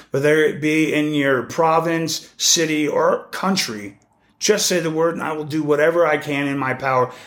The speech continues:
to help you in your fight against fascism. I also want to give a huge shout out to the anti-fascists in Brazil that are listening to me. You all are crazy motherfuckers and I love you. In fact,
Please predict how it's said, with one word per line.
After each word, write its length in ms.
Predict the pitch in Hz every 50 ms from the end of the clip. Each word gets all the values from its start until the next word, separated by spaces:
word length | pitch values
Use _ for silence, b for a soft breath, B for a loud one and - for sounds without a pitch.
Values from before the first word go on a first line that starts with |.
| B B
to 100 | - 127
help 400 | 120 - 156 156 143 139 135 135
you 200 | 143 139 131 127
in 160 | 117 123 120
your 120 | 120 120 117
fight 280 | 117 - - 113 113
against 320 | 113 98 110 107 101 - -
fascism. 640 | - 101 90 85 - 95 90 80 71 - - - _ B B B B B B
I 180 | B - 156 175
also 360 | 185 196 202 190 - 196 175
want 180 | 165 170 170 160
to 80 | 160
give 180 | 143 180 170 147
a 60 | 143
huge 340 | 135 127 - 202 208 202 185
shout 360 | - - - 170 151 151 143
out 380 | 135 131 127 127 131 131 - B B B B B B B -
to 140 | - 165
the 120 | 156 160 147
anti-fascists 1000 | 147 170 180 190 185 190 175 170 170 - 151 143 143 - - 156 147 - -
in 220 | - 139 139 135 131
Brazil 520 | 139 135 127 127 123 131 151 147 143 143 139
that 140 | 139 135
are 160 | 131 127 123 123
listening 440 | 123 127 123 - 113 110 107 107
to 140 | 98 - 120
me. 200 | 110 104 95 87 B B B B B B
You 220 | 135 180 226 233 180
all 180 | 160 156 151
are 160 | 143 117 110
crazy 420 | - - - 185 180 175 170 160 175
motherfuckers 720 | 170 165 160 156 151 131 - 151 143 - 143 139 123 120 - -
and 140 | 120 123 110
I 100 | 104 104
love 420 | 101 104 110 117 117 117 113 -
you. 200 | 92 - - - B B B B B B
In 100 | - 135
fact, 500 | 131 - 196 190 175 156 147 - B B